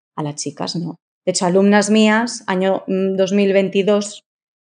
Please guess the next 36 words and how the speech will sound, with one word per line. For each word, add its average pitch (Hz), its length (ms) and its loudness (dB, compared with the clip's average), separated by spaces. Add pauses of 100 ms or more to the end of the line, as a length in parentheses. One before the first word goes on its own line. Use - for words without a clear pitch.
(160)
que 190 80 2
las 180 160 2
familias 202 300 2
les 208 100 2
decían, 175 500 -2
"¿Pero 165 160 -6
dónde 175 240 0
vas 180 180 0
tú - 60 -6
a 170 40 -4
hacer 170 260 -14
eso? 185 280 -8
Métete 165 320 -4
a 185 40 -2
otra 180 160 -6
carrera, 196 340 -6
métete 185 240 0
a 196 60 0
hacer 202 120 -6
magisterio. 175 760 -2 (340)
Si 180 100 -6
te 175 80 -2
gusta 160 240 -4
la 180 80 0
educación, 202 460 2
métete 208 260 4
a 185 100 2
magisterio 240 720 2
y 202 60 2
luego 190 160 2
haces 190 140 -2
la 196 60 0
especialidad 185 420 0
de 196 60 4
educación 180 380 -6
física. 165 560 -12